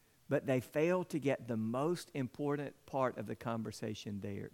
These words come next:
Jesus. We don't, we don't bless people simply to do a good deed.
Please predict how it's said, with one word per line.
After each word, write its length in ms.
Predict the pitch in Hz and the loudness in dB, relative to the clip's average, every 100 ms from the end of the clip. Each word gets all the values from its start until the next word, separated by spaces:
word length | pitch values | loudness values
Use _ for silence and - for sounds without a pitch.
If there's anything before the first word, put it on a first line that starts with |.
| - | -14
Jesus. 640 | - - - - - - - _ _ _ _ _ _ _ _ _ _ _ _ _ _ _ _ _ _ _ _ _ _ _ _ _ _ _ _ _ - _ _ 120 - | -14 -12 -14 -14 -14 -16 -18 _ _ _ _ _ _ _ _ _ _ _ _ _ _ _ _ _ _ _ _ _ _ _ _ _ _ _ _ _ -20 _ _ -6 -6
We 320 | 127 147 190 | 2 8 8
don't, 400 | 185 214 196 127 - - _ | 8 6 4 -4 -12 -20 _
we 220 | 131 170 | 4 6
don't 360 | 185 220 - 120 | 6 4 2 -4
bless 500 | 147 175 208 - - - | 2 4 4 0 -10 -6
people 560 | 123 104 - - - - - _ _ | -4 -4 -6 -10 -10 -14 -20 _ _
simply 500 | - - 160 147 139 | -6 0 0 2 0
to 140 | 120 123 | 0 2
do 220 | 135 135 | 4 4
a 60 | 117 | 2
good 260 | 127 113 | 2 2
deed. 520 | 104 175 123 104 - | 2 2 0 -4 -10